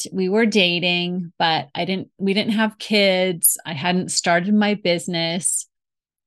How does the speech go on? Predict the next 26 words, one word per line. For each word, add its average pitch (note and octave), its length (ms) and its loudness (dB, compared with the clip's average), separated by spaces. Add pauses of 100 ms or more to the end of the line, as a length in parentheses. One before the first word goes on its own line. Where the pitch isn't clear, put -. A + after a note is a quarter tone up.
Um, E3+ 280 2
at F#3 200 -2
that G3 200 2
time, F3+ 500 2
I F#3+ 320 2
wouldn't A3 280 4
even A3+ 180 2
start G3 400 -4
playing G3 260 -4
hockey F3 540 -4
for F#3 200 -6
another F#3 320 0
ten F3+ 420 0
years, - 600 -4 (120)
which F#3 260 -8
is - 160 -10
so - 160 -6
funny F3 360 -6
to G3 140 -10
think. F#3+ 460 -8 (640)
And G3+ 180 0
I A3 180 0
was C4 220 2
just C#4+ 300 -2 (720)
loving F#3+ 520 2
life, G3+ 560 2